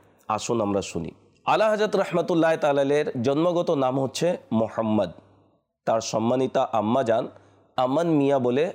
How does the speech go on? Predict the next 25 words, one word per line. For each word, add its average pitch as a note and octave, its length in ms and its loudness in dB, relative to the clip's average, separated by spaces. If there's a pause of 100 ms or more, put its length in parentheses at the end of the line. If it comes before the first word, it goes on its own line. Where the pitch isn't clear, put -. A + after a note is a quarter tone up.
ডাকতেন, G2 460 -2 (680)
তার - 240 0
পিতা A2 260 0
মহোদয় B2+ 480 0 (360)
আহমদ C#3+ 420 -2
মিয়া C3 340 2
বলে A#2+ 360 0 (160)
ডাকতেন। G2 460 -4 (840)
তার F3+ 220 0
দাদা F#3 280 2
যান G#3 220 0
তার D#3+ 200 -2
নাম D3 340 0
রাখেন D#3+ 420 -2 (380)
আহমদ A#2 420 0
রেজা। F#2+ 420 0 (500)
তার C3+ 280 0
সংখ্যাবাচক E3 880 0
নাম C#3+ 260 2
হচ্ছে E3 440 -2
আল C3 120 0
মুখতার, G#2 500 -2 (100)
অর্থাৎ B2 380 -4
আল D3+ 160 0
মুখতারের C3+ 760 0